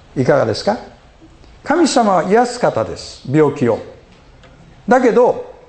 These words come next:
自らが体の管理をきちっとしないで、「癒してください」と祈ってることは、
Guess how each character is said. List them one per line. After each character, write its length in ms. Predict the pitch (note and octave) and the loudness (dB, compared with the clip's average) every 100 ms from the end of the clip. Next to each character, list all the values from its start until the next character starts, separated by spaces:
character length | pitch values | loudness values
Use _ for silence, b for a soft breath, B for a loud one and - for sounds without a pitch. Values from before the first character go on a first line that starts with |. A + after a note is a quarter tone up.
| - | 0
自 340 | G#3 D4 D#4 | 2 4 2
ら 320 | A#3 G#3 G3 | 2 0 2
が 220 | G#3 C4+ E3+ | 2 0 0
体 460 | A3+ A#3+ B3 A#3 | 0 0 0 0
の 140 | A3+ G#3+ | -2 -2
管 340 | - A3 G3 | -2 -2 0
理 80 | F3 | 2
を 100 | C#3 | 0
き 100 | - | 0
ち 100 | A3+ | -4
っ 180 | A3+ - | -4 -2
と 140 | F3 | -2
し 200 | - F#3 | 0 -2
な 160 | A3+ A3+ | 0 -2
い 120 | E3+ | 0
で、 420 | A3 G3 - - - | 0 0 -4 -14 -2
「癒 200 | A3 A#3 | 0 0
し 140 | A3+ | 0
て 80 | G#3 | -2
く 80 | E3+ | 0
だ 140 | F#3+ F#3 | 2 2
さ 200 | A#3 A3 | 2 0
い」 120 | F#3+ | 2
と 220 | F3 E3+ | 0 0
祈 180 | F#3+ G3 | 2 2
っ 220 | G3+ - | 2 0
て 100 | - F3+ | 0 2
る 100 | F3 | 2
こ 100 | D#3+ | 0
と 140 | D3 | 2
は、 380 | F#3 A3+ - | 2 2 -2